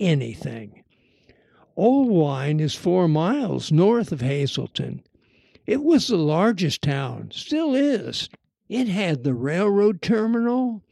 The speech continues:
more and bigger stories. Thought it should control everything, including the proposed consolidated school. First, all three towns had to pass a referendum to build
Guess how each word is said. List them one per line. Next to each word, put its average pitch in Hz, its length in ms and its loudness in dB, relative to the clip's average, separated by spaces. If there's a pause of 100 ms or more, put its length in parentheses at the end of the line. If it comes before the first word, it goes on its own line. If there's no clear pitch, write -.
(340)
more 208 340 4
and 175 220 2
bigger 214 320 -4
stories. 220 800 -6 (500)
Thought 254 240 -2
it 262 180 -4
should - 240 -6
control 254 600 2
everything, 196 680 0
including 226 800 2
the 175 100 4
proposed 208 920 2
consolidated 156 1160 0
school. 160 840 0 (400)
First, - 720 -8 (400)
all 190 320 -2
three 214 400 0
towns 175 600 -4
had 170 240 -6
to 139 60 -6
pass 185 400 -4
a 147 80 0
referendum 170 920 0
to 139 120 -6
build 175 640 0